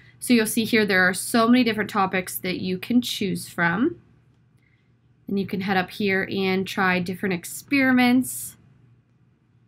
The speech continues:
As you can see up here, there are a lot to choose from, so you can just find what you're looking for, one that seems fun to do, and you can click on it.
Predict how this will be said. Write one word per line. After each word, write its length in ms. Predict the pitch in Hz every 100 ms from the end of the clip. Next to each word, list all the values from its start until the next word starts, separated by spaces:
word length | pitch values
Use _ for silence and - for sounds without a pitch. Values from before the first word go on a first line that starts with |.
| _ _
As 140 | 214 214
you 80 | 208
can 120 | 214
see 220 | 208 208
up 140 | 185
here, 200 | - 208
there 200 | 190 190
are 480 | 185 185 180 185 - -
a 120 | 202
lot 460 | 196 190 180 185 -
to 120 | 214
choose 340 | 180 202 196
from, 280 | - 196 185
so 160 | 196 196
you 60 |
can 100 | 190
just 200 | 185 185
find 280 | - 190 190 - - -
what 140 | - 370
you're 100 | 330
looking 300 | 277 269 254
for, 260 | 262 247
one 180 | 208 214
that 140 | 214
seems 320 | - 220 202 -
fun 300 | 202 185 190
to 120 | 208
do, 380 | 175 185 180 180
and 180 | -
you 60 | 180
can 140 | 175
click 240 | 185 302 -
on 180 | 269 254
it. 220 | 247